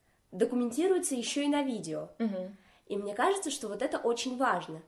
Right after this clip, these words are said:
Speaker 1: что ты не только себе в голове придумываешь какую-то задачу, ну, допустим, я придумала себе задачу идти по метро и смотреть,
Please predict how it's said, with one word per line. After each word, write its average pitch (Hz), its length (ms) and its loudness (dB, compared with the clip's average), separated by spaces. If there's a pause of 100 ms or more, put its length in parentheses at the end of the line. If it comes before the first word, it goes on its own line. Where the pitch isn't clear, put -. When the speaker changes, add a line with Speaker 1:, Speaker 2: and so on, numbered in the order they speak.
(220)
Speaker 1:
что - 200 -14
ты 233 100 -2
не 240 100 0
только 359 280 4
себе 247 280 2
в 214 60 -2
голове 233 440 4
придумываешь 196 560 -2
какую-то 185 380 -6
задачу, 185 680 0 (540)
ну, 269 120 6
допустим, 226 440 2
я 233 120 10
придумала 226 400 4
себе 220 200 -2
задачу 226 420 2
идти 233 200 -4
по 208 100 -6
метро 226 420 4 (100)
и 202 480 -6 (220)
смотреть, 247 720 -2